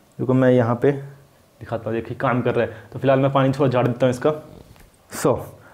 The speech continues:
अभी देख सकते हैं यहाँ पे, अभी तो यहाँ कुछ फ़र्क पड़ता नहीं लगा, touches काम कर रही है, यहाँ पे सारी touch हर, हर जगह काम कर रही है ना,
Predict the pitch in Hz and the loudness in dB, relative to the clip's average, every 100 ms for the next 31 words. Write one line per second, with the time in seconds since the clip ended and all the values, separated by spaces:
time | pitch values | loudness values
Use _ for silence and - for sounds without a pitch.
0 | - 139 160 151 156 165 160 143 139 160 | -2 4 4 4 2 4 4 4 2 2
1 | 156 139 160 165 147 147 147 156 151 - | 4 4 6 6 4 2 2 0 2 2
2 | 139 139 135 139 151 143 151 160 - - | 2 2 0 4 4 6 4 0 -10 -6
3 | - 135 139 - 143 139 147 151 147 135 | -2 0 0 2 2 4 4 4 4 2
4 | 135 143 123 123 127 - 123 - - - | 0 2 2 4 2 0 -2 -2 -6 -12
5 | - - - 135 135 143 139 131 135 147 | -20 -8 0 2 4 4 2 2 4 4
6 | 175 | 4